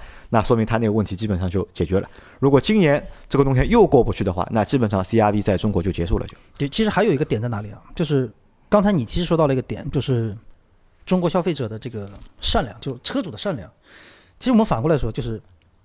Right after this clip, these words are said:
Speaker 2: 我想说的是，中国的消费者有的时候真的是太善良，这个善良我一定要打个引号。我们现在想一想这个事情，我们刚才这个事情发生在北美或者发生在欧洲，通用会是个什么后果？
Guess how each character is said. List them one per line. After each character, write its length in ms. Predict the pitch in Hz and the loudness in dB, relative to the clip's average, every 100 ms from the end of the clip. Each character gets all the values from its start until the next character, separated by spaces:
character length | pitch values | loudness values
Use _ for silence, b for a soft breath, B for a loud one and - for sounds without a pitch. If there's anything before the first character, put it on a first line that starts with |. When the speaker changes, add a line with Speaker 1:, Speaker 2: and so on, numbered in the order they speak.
| _ _ _ _ _ _ _ - | _ _ _ _ _ _ _ 2
Speaker 2:
我 120 | 208 | 4
想 120 | 208 | 4
说 80 | 165 | 2
的 80 | 156 | 0
是， 60 | 151 | 0
中 160 | 226 | 2
国 300 | 180 156 156 | 4 6 4
的 360 | 151 143 123 107 _ _ - | 4 2 2 -2 _ _ -10
消 180 | - 170 | 0 2
费 160 | 160 143 | 2 0
者 200 | 113 - - _ _ | -4 -12 -20 _ _
有 340 | - 151 139 113 | 0 4 4 4
的 140 | 156 | 0
时 100 | 147 | 0
候 160 | 143 123 | 0 0
真 160 | - | -2
的 80 | 131 | -4
是 120 | 127 | -2
太 200 | - - | 0 0
善 280 | - - 139 | 0 -2 -2
良， 100 | 90 - _ _ b b b b | -4 -18 _ _ b b b b
这 120 | 175 | -4
个 40 | |
善 200 | 160 160 | 0 2
良 120 | 131 | 2
我 100 | 123 | 2
一 40 | 107 | 0
定 60 | |
要 80 | 123 | -2
打 100 | 113 | -6
个 100 | 98 | -6
引 160 | 110 80 | -8 -8
号。 260 | - - - B B B | -10 -14 -16 B B B
我 120 | 160 | 2
们 60 | 175 | 4
现 80 | 123 | 4
在 60 | 107 | 4
想 140 | 131 | 2
一 60 | 151 | 2
想 100 | 131 | 0
这 120 | 175 | -2
个 80 | 147 | -4
事 120 | 147 | -4
情， 220 | 123 120 | -4 -2
我 60 | 117 | -4
们 80 | 123 | -2
刚 100 | 131 | -4
才 140 | 117 | -4
这 140 | - | -2
个 40 | 175 | -2
事 100 | 160 | 0
情 100 | 131 | 0
发 100 | 147 | 0
生 100 | 151 | 0
在 80 | 147 | -2
北 160 | 123 | -2
美 120 | 131 | -2
或 100 | 104 | -2
者 80 | 113 | -2
发 100 | 113 | -4
生 80 | 113 | -6
在 60 | 120 | -6
欧 80 | |
洲， 160 | 117 117 - - - _ _ _ _ _ _ _ _ _ _ _ _ _ _ - | -8 -10 -14 -20 -20 _ _ _ _ _ _ _ _ _ _ _ _ _ _ -4
通 160 | - 151 | 2 4
用 80 | 139 | 4
会 80 | 131 | 0
是 80 | |
个 60 | 131 | -4
什 100 | 117 | -6
么 80 | 110 | -2
后 80 | 123 | -4
果？ 180 | - | -6